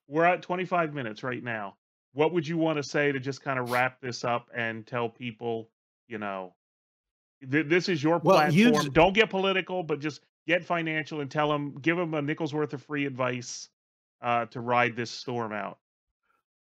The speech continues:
Speaker 2: Well, use this as a teachable moment. I, I thought two thousand and eight would have been a teachable moment, but I guess not, because people forget.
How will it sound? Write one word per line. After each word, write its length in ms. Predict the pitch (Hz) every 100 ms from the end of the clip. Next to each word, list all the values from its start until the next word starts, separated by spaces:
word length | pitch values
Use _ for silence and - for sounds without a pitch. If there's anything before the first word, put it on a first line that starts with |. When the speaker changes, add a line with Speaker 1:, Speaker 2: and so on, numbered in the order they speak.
| _
Speaker 2:
Well, 200 | 180 196
use 400 | - 170 226 247
this 240 | 190 208 190
as 240 | 156 135
a 60 | 139
teachable 560 | - 160 160 135 135
moment. 420 | 131 143 208 143 - _ _ _ _ _ _ _ _ _ -
I, 340 | 139 135 135
I 40 | 127
thought 340 | - 170 180
two 140 | 156
thousand 540 | 147 151 139 143 107 127
and 160 | 127
eight 200 | 143 233
would 160 | 156 110
have 80 | 92
been 140 | 104
a 120 | 95
teachable 520 | - 113 104 107 95 95
moment, 500 | 95 95 95 95 -
but 100 | 107
I 60 |
guess 340 | 101 120 117 113
not, 380 | 147 196 110
because 300 | - - 131
people 360 | - 247 294 220
forget. 760 | - - 120 - - 76 -